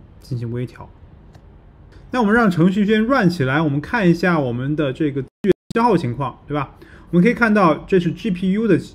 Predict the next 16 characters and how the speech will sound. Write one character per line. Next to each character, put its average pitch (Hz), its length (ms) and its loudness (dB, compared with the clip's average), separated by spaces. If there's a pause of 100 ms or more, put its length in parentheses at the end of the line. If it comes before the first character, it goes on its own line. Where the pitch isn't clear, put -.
(140)
使 - 220 -14
用 175 180 0
情 131 160 -2
况， 143 160 -4
目 190 120 -2
前 151 200 -2
G 156 140 -2
P 175 200 -4
U 175 400 6 (380)
使 - 440 -10
用 151 260 -2
的 120 140 -6
还 - 120 -14
不 135 60 -8
多。 170 140 0
哎， 220 180 -2